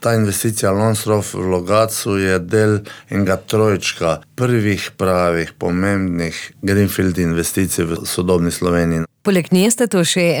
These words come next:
Speaker 2: Magna pri Mariboru in Jaskava v Kočevju. Investicija v Logatcu je vredna petintrideset milijonov evrov.
Speaker 1: Sto sedemdeset novih delovnih mest in naša država oziroma ministrstvo bo to investicijo podprlo s petimi milijoni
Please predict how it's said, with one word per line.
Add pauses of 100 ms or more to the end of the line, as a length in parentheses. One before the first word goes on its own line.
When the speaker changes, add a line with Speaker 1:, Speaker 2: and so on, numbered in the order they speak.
Speaker 2:
Magna
pri
Mariboru
in
Jaskava
v
Kočevju. (420)
Investicija
v
Logatcu
je
vredna
petintrideset
milijonov
evrov. (180)
Speaker 1:
Sto
sedemdeset
novih
delovnih
mest
in
naša
država
oziroma
ministrstvo (100)
bo
to
investicijo
podprlo
s
petimi (160)
milijoni